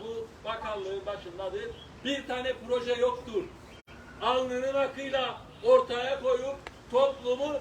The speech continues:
bir adım öne götürdüğü bir tane proje yoktur. Bu kadar başarısızlığa rağmen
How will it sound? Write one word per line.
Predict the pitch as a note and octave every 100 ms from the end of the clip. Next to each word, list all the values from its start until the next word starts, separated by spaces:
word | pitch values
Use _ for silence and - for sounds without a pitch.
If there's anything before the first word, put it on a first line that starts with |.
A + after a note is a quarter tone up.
| -
bir | C#4 C#4
adım | C4 C4+
öne | B3+ B3+
götürdüğü | A#3+ B3+ G3 A3 - G#3+ A#3 A#3+ - - - - -
bir | C4+ D4+ D#4 -
tane | C4 C4 C#4 C#4 A3+
proje | C4 B3+ B3
yoktur. | B3 - - F#4 - - -
Bu | D4+
kadar | C#4+ D4+ D4 C#4
başarısızlığa | B3 B3 B3 B3 A#3+ A#3+ A#3+ A#3+ C#4+
rağmen | C#4+ C4 A3+ F#3+ F3